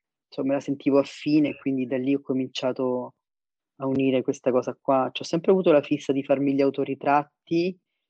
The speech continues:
fin dall'asilo, perché non c'ho avuto mai la capacità di capire che vedevo nello specchio, era sempre stata,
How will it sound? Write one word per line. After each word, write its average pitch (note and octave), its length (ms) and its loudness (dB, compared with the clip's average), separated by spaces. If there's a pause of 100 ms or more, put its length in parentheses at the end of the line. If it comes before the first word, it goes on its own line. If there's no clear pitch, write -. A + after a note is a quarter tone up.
(300)
fin D#3 240 0
dall'asilo, C#3+ 960 -2
perché - 300 -4
non C#3 180 0
c'ho - 140 -6
avuto C#3+ 220 0
mai D3+ 140 2
la D3+ 120 2
capacità C#3 440 -2
di C3 240 0 (1300)
capire C#3 540 0
che C3+ 140 -4
vedevo C3 560 0
nello C3 220 -8
specchio, - 500 -4
era B2+ 100 2
sempre C#3+ 240 -6
stata, C3+ 240 -4